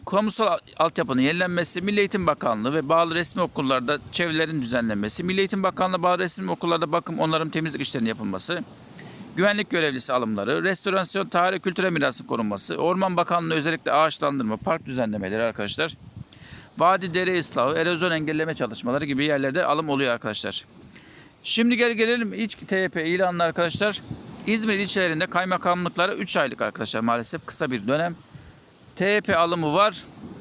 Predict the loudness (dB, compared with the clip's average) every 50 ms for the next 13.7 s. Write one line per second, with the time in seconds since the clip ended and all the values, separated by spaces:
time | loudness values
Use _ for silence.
0 | -16 -16 -18 -18 -20 -20 -20 -20 -20 -20 -20 -20 -20 -20 -20 -6 -2 2 2 2
1 | 4 4 4 4 4 4 2 2 2 2 0 0 2 2 2 2 0 0 0 -6
2 | -10 -14 -20 -20 -18 -4 -2 0 0 0 0 0 0 2 2 2 2 2 0 0
3 | 0 0 2 2 2 0 2 2 2 2 2 0 0 0 -2 -2 -2 -2 0 2
4 | 2 2 2 0 0 0 0 0 2 0 0 0 0 0 0 0 0 0 0 -2
5 | -2 -4 -2 0 0 0 2 0 0 0 0 0 0 0 0 0 0 -2 -2 -4
6 | -10 -20 -20 -20 -20 -18 -18 -16 -16 -16 -16 -14 -10 -4 -2 2 2 2 4 4
7 | 4 4 4 4 2 2 2 2 4 4 6 6 4 4 2 2 2 2 4 4
8 | 6 6 6 4 4 2 0 0 0 0 -4 -12 -16 -4 0 0 0 2 0 0
9 | 0 2 2 2 4 2 2 0 -4 -8 -10 -14 -20 -20 -20 -20 -20 -20 -20 -20
10 | -20 -20 -20 -20 -20 -20 -20 -20 -20 -20 -20 -20 -20 -20 -20 -20 -20 -20 -20 -20
11 | -20 -20 -20 -20 -20 -20 -20 -20 -20 -20 -14 -4 2 2 4 4 4 4 4 4
12 | 4 4 2 0 0 0 0 2 2 2 2 0 0 0 0 0 -2 -4 -4 -4
13 | -4 -2 -2 0 0 0 0 2 2 2 2 0 0